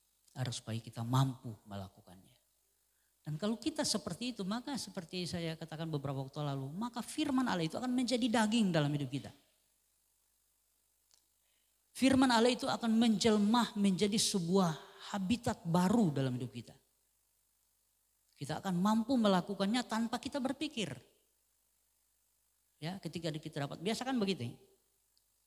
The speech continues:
Eh, ada hal-hal, prinsip-prinsip yang kita pegang, yang kita percayai,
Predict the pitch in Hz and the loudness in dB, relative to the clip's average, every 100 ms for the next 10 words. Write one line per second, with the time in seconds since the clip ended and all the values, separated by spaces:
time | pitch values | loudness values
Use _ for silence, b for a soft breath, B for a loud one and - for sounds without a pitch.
0 | _ 160 143 139 135 131 - 170 196 202 | _ -8 -4 -4 -4 -8 -10 -4 -2 0
1 | 151 175 202 196 160 139 156 156 151 - | -2 -2 -4 -6 -10 -10 -8 -8 -6 -8
2 | 135 _ _ _ _ _ _ _ - 135 | -10 _ _ _ _ _ _ _ -10 -10
3 | 131 175 156 - 196 160 139 117 123 131 | -8 -8 -10 -6 -4 2 0 0 -6 -6
4 | 127 127 - 131 120 - 135 - 143 160 | -6 -6 -10 -8 -8 -8 -10 -6 -2 0
5 | 160 123 | 0 -2